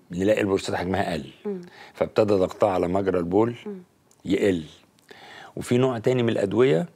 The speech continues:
Speaker 1: بنسميه موسعات شرايين،
Speaker 2: مم.
Speaker 1: بتوسع فتحة مجرى البول،
Speaker 2: مم.
Speaker 1: بتف-، بتوسع مجرى البول عند ال-، البروستاتا من جوه،
Speaker 2: مم.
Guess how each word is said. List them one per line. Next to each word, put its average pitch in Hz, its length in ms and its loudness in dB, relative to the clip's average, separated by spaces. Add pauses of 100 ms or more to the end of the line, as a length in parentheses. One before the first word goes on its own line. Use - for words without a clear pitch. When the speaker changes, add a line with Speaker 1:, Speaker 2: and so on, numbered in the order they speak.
(1300)
Speaker 1:
بنسميه 87 420 0
موسعات 92 460 0
شرايين، 82 480 0
Speaker 2:
مم. 190 120 -8 (220)
Speaker 1:
بتوسع 120 800 0 (440)
فتحة - 480 -2
مجرى 101 300 0
البول، 113 440 -2
Speaker 2:
مم. 208 120 -10 (180)
Speaker 1:
بتف-، - 280 -10
بتوسع 90 560 -4
مجرى 85 300 -6
البول 90 280 -2
عند 85 220 -4
ال-، 78 220 -2
البروستاتا 78 720 -4
من 80 160 -4
جوه، 123 380 2
Speaker 2:
مم. 214 120 -8